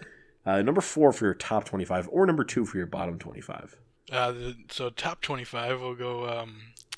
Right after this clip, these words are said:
Speaker 2: the Mighty Morphin Power Rangers, the movie from nineteen ninety-five.
Speaker 1: Okay, yep, yep. So the original Mighty Morphin Power Rangers movie, not the
Speaker 2: Yes, the
Speaker 1: remake.
Speaker 2: one with the, uh, Ivan Ooze.
Speaker 1: Yeah, yeah, yeah,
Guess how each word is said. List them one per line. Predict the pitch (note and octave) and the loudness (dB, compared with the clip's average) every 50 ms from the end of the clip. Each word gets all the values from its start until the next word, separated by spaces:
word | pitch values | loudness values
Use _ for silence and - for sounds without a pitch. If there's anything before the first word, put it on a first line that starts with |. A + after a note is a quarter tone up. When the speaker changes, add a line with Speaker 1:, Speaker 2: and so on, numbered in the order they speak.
| - - _ _ _ _ _ _ _ _ _ _ _ _ _ | -16 -20 _ _ _ _ _ _ _ _ _ _ _ _ _
Speaker 2:
the | - B2+ | -8 -6
Mighty | B2+ C3 C3 C3 C3 | -2 0 0 0 0
Morphin | C3 C3 C3 C3 - B2+ A#2+ | -2 -4 -6 -6 -6 -10 -8
Power | - C3 B2+ B2+ B2 | -2 0 0 0 0
Rangers, | B2 B2 B2 A#2+ A#2 A#2 A#2 | -2 -6 -8 -8 -6 -6 -6
the | - - A#2 | -6 -6 -8
movie | A#2+ A#2+ A#2+ B2 B2+ B2+ | -6 -8 -8 -6 -8 -8
from | B2 - B2+ B2 | -8 -10 -10 -8
nineteen | B2 A#2+ A#2+ - C3 B2 | -8 -8 -8 -8 -10 -8
ninety-five. | A#2+ A#2 A2+ - - A#2 G#2+ G2+ G2+ G#2 C3 - - - - - B2+ | -8 -10 -10 -8 -8 -8 -6 -6 -8 -12 -14 -16 -20 -20 -6 0 2
Speaker 1:
Okay, | A2+ G2+ G#2 F#2 | 4 4 6 6
yep, | F#2 G2 A2 G#2+ - | 6 6 4 4 4
yep. | F#2+ G2+ G2 - - | 2 0 0 0 -4
So | - - - G#2 | -10 -4 2 4
the | G2+ G2+ | 6 6
original | G2 G#2 A#2 A#2 G#2+ G#2 G#2+ G2+ G2 F#2+ F#2 | 8 6 6 4 4 4 4 4 4 4 2
Mighty | F#2+ F#2+ F#2 F#2 F#2 | 2 0 0 0 -2
Morphin | F#2 F#2 F#2 F2+ E2+ - F#2+ F2+ F2 F2 F2 F2 E2 - _ _ _ _ _ - | -2 -2 -2 -2 -2 -2 -2 -2 -2 -2 -4 -6 -8 -10 _ _ _ _ _ -6
Power | - G2+ F#2 F2+ | -4 -2 0 0
Rangers | F2+ F2 F2 E2+ F2+ E2+ D#2+ | 0 -2 -2 -2 -4 -6 -4
movie, | F2 E2 E2 - F2+ F2+ F2 E2 F2 | -6 -6 -6 -6 -6 -6 -6 -6 -6
not | F#2+ F#2+ F#2+ F#2+ F#2 - | -6 -4 -2 -2 -4 -4
the | - F2 E2+ E2 D#2+ D#2+ E2 E2+ E2 E2 | -6 -6 -4 -6 -8 -8 -10 -12 -14 -8
Speaker 2:
Yes, | F2 C3 A#2+ F2+ F2 | -6 -4 -2 -2 -2
the | E2+ E2 | -2 -2
Speaker 1:
remake. | - C3+ C3+ | -2 0 2
Speaker 2:
one | C#3+ D3 C#3+ C#3+ | 2 2 0 0
with | C#3 C3 - | -4 -6 -6
the, | C#3 C3+ B2+ B2 A#2+ | -6 -6 -4 -2 -2
uh, | A#2+ A#2 A#2 A2+ A2+ | 0 0 -2 -2 -4
Ivan | A#2 A#2+ A#2+ A#2 A#2 A#2+ A#2 | -4 -6 -6 -6 -8 -10 -12
Ooze. | A#2 A#2 A2 G#2 F#2+ - - - - - - - _ _ _ _ | -14 -14 -14 -14 -12 -8 -8 -6 -8 -8 -12 -16 _ _ _ _
Speaker 1:
Yeah, | - G#2 G2 E2+ - F2+ | -2 -2 -2 -2 -2 -4
yeah, | F2 E2+ E2 E2 | -4 -4 -4 -6
yeah, | D#2+ D2 | -8 -8